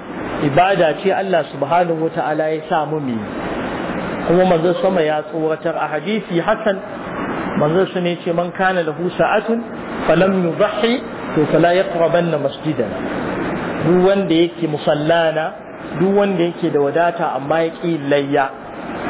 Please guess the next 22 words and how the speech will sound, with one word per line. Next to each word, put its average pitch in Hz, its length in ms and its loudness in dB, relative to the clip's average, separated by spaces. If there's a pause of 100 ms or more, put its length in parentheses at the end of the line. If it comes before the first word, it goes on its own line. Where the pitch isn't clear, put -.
(140)
to, 143 160 4
kada 180 180 4
ya 143 120 4
kusanto 147 500 -2
wajen 160 380 2
idin 165 280 0
mu. 113 200 -6 (1120)
Tunda 214 240 4
dai 185 160 6
ya 196 140 4
ƙi 202 280 0
layya 190 260 2
ma, 190 140 0
ya 175 140 -2
zaman 175 260 -2
shi - 100 -4
a 123 120 -4
gida. 117 220 -2 (460)
Duka 196 220 4
ba 160 140 6 (160)
a 135 40 -2 (120)
so. 143 60 -6